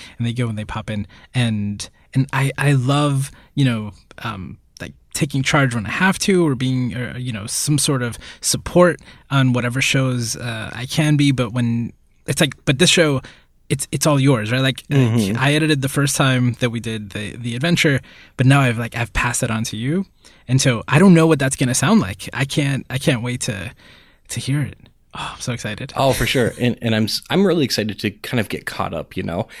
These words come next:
Speaker 2: in some
Speaker 1: Yeah.
Speaker 2: ways. I think, what are we, s-, we're sitting on, like, seven or eight hours of audio, maybe
Speaker 1: Yeah.
Speaker 2: something like that, or close to it at least.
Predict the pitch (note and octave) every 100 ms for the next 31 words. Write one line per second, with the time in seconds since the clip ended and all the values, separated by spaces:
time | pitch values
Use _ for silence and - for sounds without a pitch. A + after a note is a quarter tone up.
0 | - - - A#2 G#2+ A#2+ A#2 A2 - -
1 | G#2+ A#2 A2 A2+ G2+ - - - G#2+ -
2 | - F#2 G2 F#2+ F2 F#2+ _ - - G2
3 | F#2 G2 F2+ - _ _ _ A2 G2+ G2
4 | F#2+ C3 B2 F2 F#2 B2 A#2+ C#3 D3 D#3+
5 | D#3+ - - - G#2+ B2 C#3 C3+ C3 C3
6 | D3+ D#3+ B2 G2+ A#2 A#2 - G#2+ C3+ C#3+
7 | D3+ E3+ -